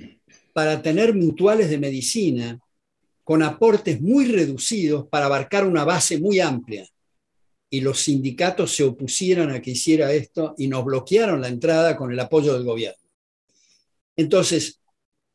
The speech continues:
esta cuestión, que me parece que es otro,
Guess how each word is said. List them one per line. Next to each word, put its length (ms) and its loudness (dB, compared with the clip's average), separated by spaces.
esta 360 0
cuestión, 600 0
que 120 -6
me 100 -6
parece 400 0
que 120 -2
es 120 -6
otro, 600 2